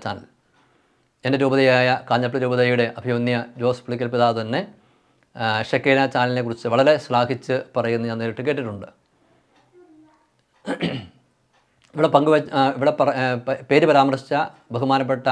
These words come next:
മഞ്ഞാക്കലച്ചൻ, അദ്ദേഹത്തെയും, ആ, കേരള സഭയിലുള്ള, ആ, കരിസ്മാറ്റിക് നവീകരണ മേഖലയുള്ളവർക്ക് പ്രത്യേകം, ആ,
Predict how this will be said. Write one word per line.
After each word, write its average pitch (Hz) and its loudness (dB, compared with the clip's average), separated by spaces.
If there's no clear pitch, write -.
മഞ്ഞാക്കലച്ചൻ, 131 -2
അദ്ദേഹത്തെയും, 170 6
ആ, - 0
കേരള 135 2
സഭയിലുള്ള, 135 2
ആ, 117 0
കരിസ്മാറ്റിക് 170 4
നവീകരണ 160 0
മേഖലയുള്ളവർക്ക് 127 0
പ്രത്യേകം, 127 0
ആ, - -2